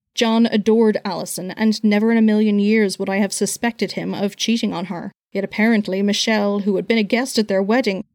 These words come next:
had shared a bed with John the night before they were married." When we heard that, Bobby and I made a conscious decision that once the trial was over, we would have nothing more to do with him.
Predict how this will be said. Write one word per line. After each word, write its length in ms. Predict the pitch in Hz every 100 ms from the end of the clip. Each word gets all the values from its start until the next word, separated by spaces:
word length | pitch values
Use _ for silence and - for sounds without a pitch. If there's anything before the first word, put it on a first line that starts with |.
| _
had 140 | 196
shared 240 | - 240 220
a 40 |
bed 320 | 196 220 277
with 140 | 196 -
John 260 | - 185
the 80 | 202
night 200 | 208 214
before 320 | 214 - 214
they 120 | 214 214
were 120 | 214
married." 520 | 220 247 220 185 - - _ _ _ _
When 140 | 202 208
we 100 | 196
heard 340 | 214 185 190
that, 400 | 202 220 180 - -
Bobby 280 | 196 190
and 120 | 165 202
I 180 | 202
made 200 | 202 196
a 40 | 190
conscious 480 | - 214 233 196 -
decision 500 | 170 180 214 180 - _
that 180 | 208 - _
once 240 | 220 208 -
the 80 |
trial 360 | - - 220 208
was 180 | 185 185
over, 340 | 185 220 180
we 140 | 185 214
would 140 | 214
have 120 | 202
nothing 300 | 208 208 196
more 140 | 196 196
to 100 | 190
do 160 | 202
with 160 | 196 202
him. 220 | -